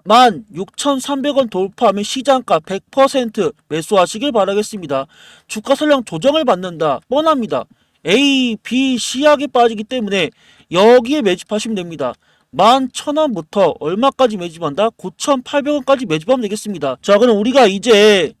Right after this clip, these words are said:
매집하는 가격을 알았으니까 여러분들 가장 궁금해하시는 이 매도가, 목표가일 겁니다. 자, 그럼 일 차 목표가 최 박사가 어디를 잡았죠?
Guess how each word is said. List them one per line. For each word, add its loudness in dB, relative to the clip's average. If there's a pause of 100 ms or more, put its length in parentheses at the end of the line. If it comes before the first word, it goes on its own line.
(140)
매집하는 0
가격을 2
알았으니까 -2
여러분들 0
가장 0
궁금해하시는 -4
이 -8
매도가, -2 (100)
목표가일 0
겁니다. -2
자, 0
그럼 -8
일 -4
차 -2
목표가 -4
최 -12
박사가 0
어디를 0
잡았죠? 0